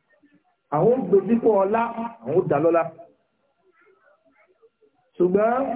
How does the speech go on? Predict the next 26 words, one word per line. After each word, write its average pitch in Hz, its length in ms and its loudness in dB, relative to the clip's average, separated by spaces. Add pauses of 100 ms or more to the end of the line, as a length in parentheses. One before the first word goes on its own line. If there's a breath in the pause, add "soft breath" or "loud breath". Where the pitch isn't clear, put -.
(1200)
orí 269 240 2
yẹn 226 180 4
ni 226 60 2
wọ́n 247 180 2
ń 233 100 -8
pèsè, 233 320 2
wọ́n 226 220 2
ń 233 100 -2
ṣe 214 120 6
lọ́wọ́ 240 280 4 (140)
ní 233 160 -2
Islam 196 300 0 (120)
dé. 190 100 6 (960)
Àwọn 196 440 0
Khazraj, 226 440 0
ọ̀pọ̀lọpọ̀ 190 680 -2
wọn, 185 220 0 (180)
wọ́n - 160 -4
bá 180 100 2
gba 165 120 0
Islam. 165 300 -2 (1200)
Islam 277 300 2
tí 247 160 0
wọ́n 277 180 2
gbà 277 160 0
yìí, 190 240 -2